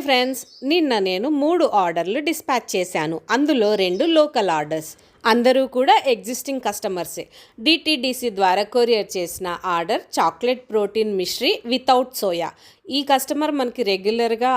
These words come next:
ఆర్డర్ చేస్తున్నారు, సోయా లేకుండా కావాలని చెప్పి కస్టమైజ్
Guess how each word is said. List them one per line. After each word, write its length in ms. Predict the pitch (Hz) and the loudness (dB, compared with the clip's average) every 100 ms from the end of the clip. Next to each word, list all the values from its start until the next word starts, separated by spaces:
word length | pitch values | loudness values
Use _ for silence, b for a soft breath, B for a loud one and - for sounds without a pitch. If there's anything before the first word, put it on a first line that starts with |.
| 208 | 2
ఆర్డర్ 260 | 185 202 208 208 | 0 -2 -4 -6
చేస్తున్నారు, 580 | 196 - 196 185 208 392 330 | -6 -6 -6 -4 -2 -2 0
సోయా 300 | 247 233 247 214 | 2 2 2 -2
లేకుండా 380 | 190 208 196 190 185 | -4 -4 -4 -2 -2
కావాలని 520 | 175 175 180 175 175 185 | -2 -2 -4 -6 -8 -10
చెప్పి 200 | - 311 220 | -8 0 0
కస్టమైజ్ 440 | 220 208 190 190 | 0 -4 -4 -4